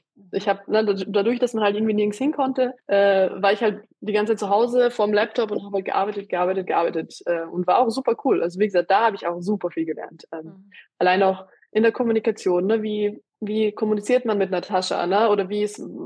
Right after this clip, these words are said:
Speaker 1: wie kommunizieren wir untereinander? Was ist wichtig? Was brauch ich? Was braucht sie? Ähm, es war echt eine, eine, eine, eine coole Zeit, ähm, die natürlich dann, als das, der Teamaufbau dann losging, wo dann mehr und mehr Leute dazu kamen, was super war, weil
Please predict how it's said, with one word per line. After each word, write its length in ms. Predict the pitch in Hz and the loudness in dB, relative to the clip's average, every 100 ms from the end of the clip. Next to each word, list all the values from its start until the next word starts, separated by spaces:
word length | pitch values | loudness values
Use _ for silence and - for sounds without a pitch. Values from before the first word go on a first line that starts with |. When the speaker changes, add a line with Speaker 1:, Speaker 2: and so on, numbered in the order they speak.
| - 185 - | -12 -16 -12
Speaker 1:
wie 180 | 190 | -10
kommunizieren 440 | 208 214 208 208 208 | -4 0 0 0 -2
wir 100 | 208 | 0
untereinander? 580 | 226 220 180 160 160 165 | 0 0 0 0 -2 0
Was 180 | 180 - | -2 -4
ist 160 | 196 | -4
wichtig? 420 | 208 233 - 165 - | -2 -2 0 0 0
Was 260 | 180 - - | -4 -4 -2
brauch 200 | 185 185 | 0 2
ich? 240 | 214 - | 0 0
Was 160 | 180 - | -6 -2
braucht 240 | 185 - | -6 -4
sie? 240 | 208 220 - | -2 -2 0
Ähm, 380 | 190 185 185 180 | 0 2 0 -4
es 140 | 180 | -2
war 100 | 190 180 | 0 2
echt 240 | - - | 0 -2
eine, 440 | 214 196 190 190 - _ _ | 0 2 2 0 -8 _ _
eine, 160 | 214 208 | 0 2
eine, 140 | 202 196 | 4 2
eine 280 | 190 202 | 2 0
coole 300 | 190 302 349 | 0 2 0
Zeit, 520 | 359 262 262 285 - - | 2 0 0 -2 -12 -12
ähm, 520 | 202 202 208 202 208 - _ _ | -10 -8 -10 -8 -10 -14 _ _
die 540 | 190 214 208 202 202 _ | -8 -4 0 0 -2 _
natürlich 380 | 208 202 247 233 | -2 0 0 0
dann, 180 | 208 196 | 0 0
als 220 | 185 185 196 - | 0 0 -2 -2
das, 180 | 190 | -4
der 160 | 190 180 | -2 -2
Teamaufbau 680 | - 269 294 180 180 - 170 | 0 0 2 0 0 0 0
dann 180 | 170 170 | 0 0
losging, 480 | 175 208 - 233 220 | 0 0 -2 0 0
wo 80 | |
dann 140 | 180 175 | 0 0
mehr 160 | 185 202 | 2 2
und 80 | |
mehr 140 | 208 180 | 2 2
Leute 240 | 180 226 | 2 0
dazu 240 | 190 185 196 | -2 -6 -8
kamen, 160 | 185 | -6
was 160 | 170 - | -6 -4
super 320 | 277 214 165 | -2 0 -2
war, 260 | - 180 180 | -2 -2 0
weil 320 | 175 175 | 4 4